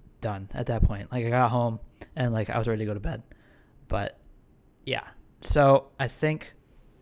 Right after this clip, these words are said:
they learned from that because after that snow came through, there were, like, people stranded and they couldn't get home. And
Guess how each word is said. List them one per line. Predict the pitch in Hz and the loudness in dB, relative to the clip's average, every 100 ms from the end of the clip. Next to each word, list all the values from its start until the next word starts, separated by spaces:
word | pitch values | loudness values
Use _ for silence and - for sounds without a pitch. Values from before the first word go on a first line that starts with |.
| _ - | _ -2
they | 127 123 | 2 4
learned | 131 135 139 147 - - - | 6 4 4 0 -8 -18 -10
from | - 143 | -4 2
that | 143 147 - 135 | 4 4 0 -6
because | 117 120 117 107 - - - - | -2 0 2 0 -6 -16 -20 0
after | 131 120 139 | 2 2 2
that | 127 110 | 0 0
snow | - 120 | -2 -4
came | 113 131 | -2 -4
through, | 127 139 139 139 - - _ _ _ - - - | -2 0 0 0 -8 -20 _ _ _ -20 -14 -4
there | 117 | 0
were, | 110 | 2
like, | 98 | 10
people | - - | 10 10
stranded | - - 143 123 120 117 113 110 | 2 0 2 2 0 0 -2 -4
and | 113 101 | -8 -8
they | |
couldn't | - 107 | -6 -4
get | 104 - | -4 -2
home. | 143 139 135 131 135 | 2 4 2 0 -4
And | 113 110 104 | -8 -6 -8